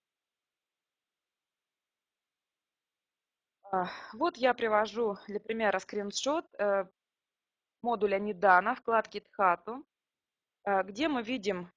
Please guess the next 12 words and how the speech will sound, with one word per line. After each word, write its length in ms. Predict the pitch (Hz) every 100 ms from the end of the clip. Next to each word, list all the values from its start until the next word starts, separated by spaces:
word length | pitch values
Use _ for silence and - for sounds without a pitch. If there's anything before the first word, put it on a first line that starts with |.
| _
семь 340 | - - 262 214
основных 640 | - - 214 220 214 196 - _
тканей 600 | - 214 185 170 160 170 _ -
организма 580 | 196 208 202 190 185 226
по 80 |
представлениям 680 | 233 - - 262 262 254 233
аюрведы, 420 | 226 220 208 202 202
первым 260 | 214 202
из 80 | 190
которых 460 | - - 190 190 -
является 640 | 185 185 165 160 - - - _ -
раса. 560 | 185 165 151 - 247